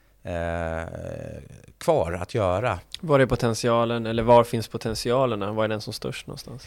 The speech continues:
Speaker 1: Men jag tror att det är en kombination utav att, eh, hitta de här på, hos, i, inom, eh, näringslivet, kan vi säga då, smarta cirkulära lösningarna. Hur man, eh,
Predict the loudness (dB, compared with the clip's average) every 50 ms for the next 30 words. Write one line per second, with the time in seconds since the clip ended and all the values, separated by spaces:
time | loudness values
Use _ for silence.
0 | -12 -8 -6 -4 0 0 0 0 0 0 0 2 2 2 0 0 0 -2 -2 -2
1 | -2 -4 -4 -4 -4 -6 -6 -4 -2 0 0 0 0 -2 -4 -4 -2 0 0 0
2 | 0 -2 -4 -6 -4 -4 -4 -6 -8 _ _ -8 -6 -4 -2 -2 -4 -4 -6 -8
3 | -10 -12 -10 -8 -8 -8 -8 -8 -4 -2 -2 -2 -2 -4 -6 -6 -4 -2 -2 -2
4 | -2 -4 -6 -10 -14 _ -4 -2 -2 -2 -2 -4 -6 -8 -8 -8 -8 -10 -10 -12
5 | -12 -14 -12 -12 -10 -8 -8 -8 -6 -6 -8 -8 -10 -12 -14 -18 -18 -18 -16 -16
6 | -14 -14 -14 -10 -8 -4 -4 -2 -2 -4 -4 -6 -6 -6 -6 -6 -6 -6 -6 -4
7 | -4 -4 -2 -2 -2 -2 -2 -2 -4 -4 -6 -4 -4 -2 -2 -2 -2 -4 -4 -2
8 | -2 -2 -4 -4 -6 -6 -4 -2 0 0 0 -2 -2 -4 -4 -4 -6 -6 -8 -8
9 | -8 -8 -8 -10 -12 -14 -16 _ _ _ -20 -20 -20 -20 -20 -20 -20 -14 _ -6
10 | -4 -2 -2 -2 -2 -2 -4 -8 -10